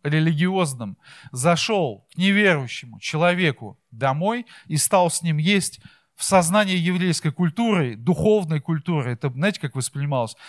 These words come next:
То есть ты, э, ну, то, что он делал, да, там, то есть он зашёл к этому человеку, значит, он разделил с ним хлеб, это значит, преломил с ним хлеб, это значит, что он заодно с ним, понимаете?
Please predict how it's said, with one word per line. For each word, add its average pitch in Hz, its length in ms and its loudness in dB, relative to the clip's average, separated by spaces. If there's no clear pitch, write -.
То 147 80 -2
есть 143 160 0
ты, 202 300 0
э, 120 240 -2
ну, 185 120 0
то, 208 160 0
что - 160 0
он 170 100 2
делал, 139 260 0
да, 139 140 0
там, 113 220 -8
то 135 80 -6
есть - 120 -6
он 147 120 -2
зашёл 151 360 0
к - 60 -6
этому 147 220 -6
человеку, 202 260 -4
значит, 147 260 -2
он 156 140 0
разделил 139 480 -2
с - 80 -8
ним 127 140 -4
хлеб, 196 420 -4
это 131 160 -6
значит, 139 340 -2
преломил 143 560 0
с - 80 -6
ним 214 160 -6
хлеб, 208 320 -6
это 131 140 -8
значит, 143 400 -4
что - 240 -8
он 170 320 -4
заодно 180 640 2
с - 160 -4
ним, 117 380 -6
понимаете? 127 640 -12